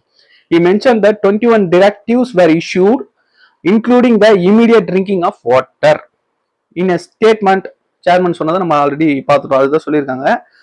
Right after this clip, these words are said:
So இவங்க என்ன சொல்ல வராங்கன்னா, அந்த தண்ணீர் இருக்கு இல்லையா, அவங்க சமைக்கிறதுக்கு பயன்படுத்தக்கூடிய அந்த தண்ணீர் எதுக்குமே வந்து லாயக்கு இல்ல, ரொம்ப எக்ஸ்ட்ரீம்லி வந்து அது வந்து இதுவா இருக்கு அப்படின்னு சொல்றாங்க, கண்டாமினேட்டடா இருக்கு. அதாவது மழை நீருக்கு எக்ஸ்போஸ்டா ரொம்ப வருஷமா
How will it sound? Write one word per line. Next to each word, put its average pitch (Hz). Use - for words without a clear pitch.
So 190
இவங்க 190
என்ன 226
சொல்ல 220
வராங்கன்னா, 165
அந்த 175
தண்ணீர் 247
இருக்கு 160
இல்லையா, 156
அவங்க 147
சமைக்கிறதுக்கு 202
பயன்படுத்தக்கூடிய 165
அந்த 151
தண்ணீர் 170
எதுக்குமே 202
வந்து 220
லாயக்கு 175
இல்ல, 143
ரொம்ப 185
எக்ஸ்ட்ரீம்லி 269
வந்து 233
அது 196
வந்து 185
இதுவா 190
இருக்கு 160
அப்படின்னு 151
சொல்றாங்க, 139
கண்டாமினேட்டடா 170
இருக்கு. 131
அதாவது 185
மழை 170
நீருக்கு 196
எக்ஸ்போஸ்டா 156
ரொம்ப 170
வருஷமா 180